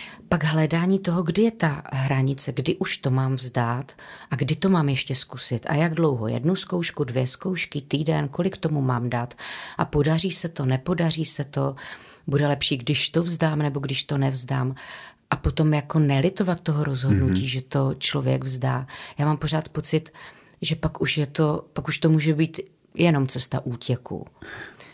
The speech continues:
Speaker 1: Jako: „Tak dneska se mi nepodařila zkouška. Nemám to radši vzdát?“ Eh, jako tyhle otázky mě vždycky nutí nevzdat to,
Speaker 2: Mhm.
Speaker 1: vydržet to.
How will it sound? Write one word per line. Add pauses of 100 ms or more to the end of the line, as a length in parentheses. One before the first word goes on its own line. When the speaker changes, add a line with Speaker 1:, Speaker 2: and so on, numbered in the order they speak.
Speaker 1:
Jako:
„Tak
dneska
se
mi
nepodařila
zkouška. (460)
Nemám
to
radši
vzdát?“ (380)
Eh,
jako
tyhle
otázky (200)
mě
vždycky
nutí
nevzdat
to, (340)
Speaker 2:
Mhm.
Speaker 1:
vydržet
to.